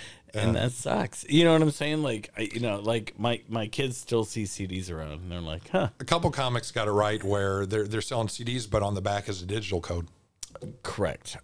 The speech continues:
Speaker 2: So they
Speaker 1: Um,
Speaker 2: use the, the C D as pretty much a business card.
Speaker 1: Or you just sell it, sell it to them as a business card. "Here's your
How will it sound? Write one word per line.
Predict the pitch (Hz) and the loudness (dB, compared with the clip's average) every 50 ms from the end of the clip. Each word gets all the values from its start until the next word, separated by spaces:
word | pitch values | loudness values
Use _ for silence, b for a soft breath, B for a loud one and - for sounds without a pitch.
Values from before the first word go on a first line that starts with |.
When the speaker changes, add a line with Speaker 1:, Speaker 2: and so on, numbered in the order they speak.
| _ - | _ 2
Speaker 2:
So | 101 104 104 | 4 6 6
they | 98 101 92 | 8 6 6
Speaker 1:
Um, | 92 | 4
Speaker 2:
use | 127 - - 80 | 2 0 -2 -2
the, | 120 117 113 110 110 | -2 0 0 0 0
the | 107 104 107 107 107 104 | 0 0 0 0 0 -2
C | - - - 123 | -4 -4 -4 -4
D | 113 123 120 113 | -4 -2 -2 -2
as | 110 - | -4 -4
pretty | - - 135 123 | -4 -2 -2 0
much | 113 110 104 - | 0 0 0 -2
a | 87 | -2
business | 85 101 120 117 117 92 - | 0 0 0 0 0 -4 -8
card. | - - 90 82 | -8 -8 -4 0
Speaker 1:
Or | 85 113 131 143 | 2 2 2 4
you | 135 123 117 | 2 2 0
just | 120 113 - - - | 0 -2 -2 -4 -2
sell | - 107 101 104 107 104 | 0 2 4 4 4 2
it, | - - _ _ _ _ _ _ _ | 0 -4 _ _ _ _ _ _ _
sell | - - - 92 98 98 | -10 -6 -4 -2 -2 -2
it | 90 | -4
to | - - 78 | -4 -4 -4
them | 78 80 80 73 55 | -4 -4 -6 -6 -8
as | - 82 82 80 80 | -6 -6 -6 -6 -6
a | 78 | -6
business | 80 76 76 80 78 80 - | -8 -8 -6 -6 -8 -10 -10
card. | - - 71 69 71 78 | -10 -10 -8 -8 -8 -8
"Here's | 82 85 80 78 78 | -8 -8 -8 -8 -10
your | 73 | -12